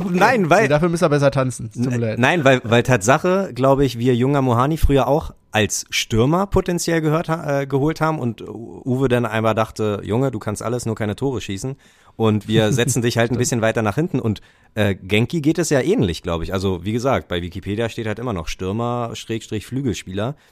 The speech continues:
Speaker 1: Und bei uns
Speaker 2: Mhm.
Speaker 1: bekleidet er ja eher so die Acht. Und, äh, ist, glaub ich, einfach so ein bisschen der Staubsauger. Und irgendwie erinnert er mich auch so vom, vom, vom Ehrgeiz her stark an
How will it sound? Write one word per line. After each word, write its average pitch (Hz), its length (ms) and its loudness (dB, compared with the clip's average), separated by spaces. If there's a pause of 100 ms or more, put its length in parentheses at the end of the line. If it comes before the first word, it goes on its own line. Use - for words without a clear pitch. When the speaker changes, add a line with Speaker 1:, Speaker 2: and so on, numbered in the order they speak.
(180)
Speaker 1:
Und 98 100 -4
bei 98 140 -2
uns 107 160 -4
Speaker 2:
Mhm. 104 40 -4
Speaker 1:
bekleidet 110 400 -2
er 101 100 -2
ja 98 260 -2
eher 104 200 -4
so 104 120 -6
die 95 160 -6
Acht. - 320 -6 (540)
Und, 104 540 0
äh, 101 280 -2
ist, - 140 -8
glaub 98 160 -4
ich, 92 100 -4
einfach 101 480 -8
so 101 160 -8
ein 104 80 -4
bisschen 107 320 -2
der 107 240 0
Staubsauger. 85 560 -4
Und 82 340 -8 (360)
irgendwie 95 300 -4
erinnert 110 300 0
er 117 80 0
mich 113 260 -4
auch 110 220 -4 (440)
so 101 180 -6
vom, 101 380 -2
vom, 95 260 -6
vom 95 240 -10
Ehrgeiz 135 500 0
her 135 260 -4
stark 117 360 -4
an 120 280 -6